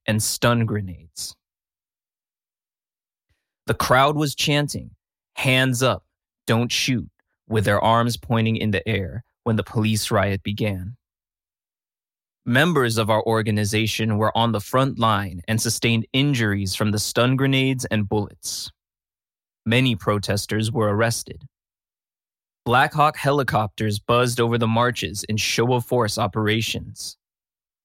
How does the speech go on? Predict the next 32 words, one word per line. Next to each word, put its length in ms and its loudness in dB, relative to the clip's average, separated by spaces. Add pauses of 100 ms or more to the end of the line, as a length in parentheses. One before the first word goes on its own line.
(300)
The 200 0
helicopters 840 2
kick 220 -2
up 120 0
huge 400 0
amounts 440 2
of 80 -2
wind 340 2
and 160 2
dust, 480 -4 (380)
paralyzing 840 2
people 340 -2
below, 540 0 (500)
a 60 -2
tactic 560 0
of 160 -2
the 100 0
U 240 2
S 180 0
imperialist 640 0
operations 680 0
in 80 2
Iraq 380 2
and 100 0
Somalia, 560 0 (320)
now 340 2
migrating 540 0
back 240 -6
home. 380 -6 (1500)
Without 420 4
a 80 2
doubt, 400 2